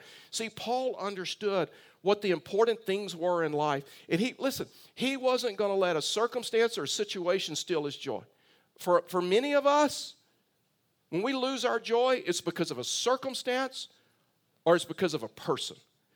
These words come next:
And Paul's like, "No circumstance and no critic's gonna steal my joy." He said, "You know what? These guys that are talking about me, their motives may be impure, their style may be wrong, but the important thing for me that's so mature, the message is getting out.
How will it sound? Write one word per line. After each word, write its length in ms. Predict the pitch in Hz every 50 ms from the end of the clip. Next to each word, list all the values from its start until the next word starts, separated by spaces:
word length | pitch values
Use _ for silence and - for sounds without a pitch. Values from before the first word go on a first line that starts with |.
| _ _ _ _
And 480 | - 170 170 123 - _ _ - 165 165
Paul's 360 | - - 233 262 277 269 -
like, 200 | 208 175 156 139
"No 280 | 143 143 180 226 254 262
circumstance 760 | - - 269 254 247 254 262 247 - - 247 247 247 247 -
and 240 | - 160 165 165
no 160 | 165 185 208 208
critic's 420 | 208 - 208 190 160 135 131 -
gonna 160 | - 160 139
steal 280 | 131 - - 165 147 139
my 160 | 135 135 127
joy." 260 | - - 120 95 - - _ _ _ _ _ _ _ _
He 120 | - 202
said, 180 | 190 208 185 151
"You 120 | 190 214
know 80 | 208 202
what? 160 | 208 208 208
These 180 | 202 196 196 180
guys 320 | - 196 196 202 202 196
that 100 | 190 170
are 60 | 156
talking 400 | 147 - - 180 196 190 - 208
about 260 | 196 - 190 196 185 -
me, 160 | 196 196 202
their 140 | 170 143 131
motives 400 | 139 156 170 196 202 185 165 180
may 140 | 196 196
be 160 | 190 190 190 190
impure, 420 | 190 185 185 - 196 190 190 190
their 100 | 170 135
style 420 | 117 - - - 151 160 180 190 190
may 160 | 190 190 190
be 160 | 190 190 185
wrong, 400 | 185 180 175 185 185 190 190 190 - - - - - _ -
but 160 | 175 180 -
the 80 | 165
important 560 | 156 147 151 - 202 190 208 208 208 202 208 -
thing 240 | 196 196 208 202
for 180 | 190 - 196 180
me 220 | 180 190 196 202
that's 120 | 185 - -
so 220 | - - 175 175
mature, 400 | 185 185 185 - 214 208 208 202 202
the 80 | - 127
message 640 | 127 131 131 143 180 202 190 170 - - 175 147 160
is 100 | 147 -
getting 300 | - 165 156 - 143 139
out. 180 | 113 98 -